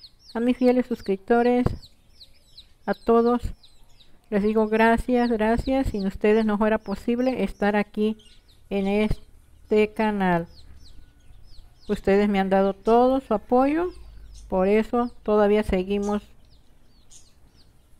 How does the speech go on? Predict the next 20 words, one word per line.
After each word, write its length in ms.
compartiéndoles 840
en 140
su 120
pantallita 760
diferentes 680
enseñanzas 680
de 160
las 160
plantas. 420
Miren 300
aquí 180
tres 300
colores 540
hermosísimos, 840
un 140
rojo 320
muy 240
intenso, 720
el 140
blanco 540